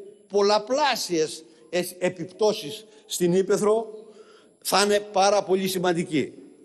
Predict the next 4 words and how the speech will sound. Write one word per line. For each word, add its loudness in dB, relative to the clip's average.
Επιπλέον, 2
ιδιαίτερα 2
επειδή -2
υπάρχουν 0